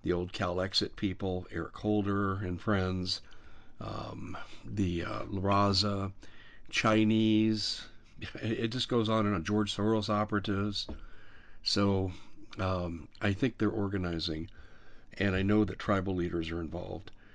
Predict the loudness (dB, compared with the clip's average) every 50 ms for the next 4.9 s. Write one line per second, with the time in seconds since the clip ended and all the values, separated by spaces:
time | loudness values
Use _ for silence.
0 | -14 -14 -14 -14 -4 0 0 2 2 2 2 0 0 0 -2 -2 -4 -4 -4 -2
1 | -2 0 0 0 0 -2 -4 -2 -2 -2 -2 -2 -2 -2 -2 -2 -2 -4 -6 -6
2 | -6 -4 -4 -4 -4 -2 -2 -2 0 0 0 -2 -2 -4 -6 -4 -4 -2 -2 -2
3 | -2 -2 -2 -4 -4 -4 -4 -4 -4 -4 -6 -8 -10 -4 0 0 2 2 2 0
4 | -2 -4 -4 -6 -8 -8 -4 -2 0 0 0 0 -2 -4 -6 -8 -8